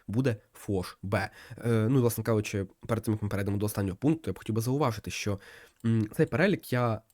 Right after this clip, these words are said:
е, сформую насамперед, опираючись на власний досвід, на власний скіл. І, власне кажучи, дуже рідко схиляюся до якоїсь там статистики. Ну, от як в випадку з Хорі, да, я вам назвав статистику, тому що, ну, щоб просто для загального розуміння і все,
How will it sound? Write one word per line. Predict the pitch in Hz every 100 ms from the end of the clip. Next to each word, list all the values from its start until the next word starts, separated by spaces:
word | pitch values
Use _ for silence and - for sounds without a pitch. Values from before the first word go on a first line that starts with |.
| -
е, | 117 113 107 101
сформую | 101 - 135 117 131 165 110 - - -
насамперед, | 117 113 117 92 120 101
опираючись | 101 110 107 107
на |
власний | 104 107 95
досвід, | 92 139 92 101
на | 107
власний | 120 - 98
скіл. | - 135 175 - - 135 117
І, | 127 117 113 113 104 - -
власне | 113 113 - 110
кажучи, | 120 107 - 110 104 98
дуже | 90 110 123 117
рідко | 131 - 98 - _ _ - -
схиляюся | - 123 120 113 107
до | 107
якоїсь | 107 120
там | 110 -
статистики. | - 117 120 - 95 95
Ну, | 175 143
от | 113
як | 110
в |
випадку | 113 - -
з |
Хорі, | - 143 156
да, | 110
я | 104
вам | 104
назвав | 107 110
статистику, | - 120 233 - -
тому | 113 123
що, | -
ну, | 226
щоб | - 110
просто | - 120
для | 107
загального | 107 123 120 113
розуміння | 113 123 139 107
і |
все, | 104 98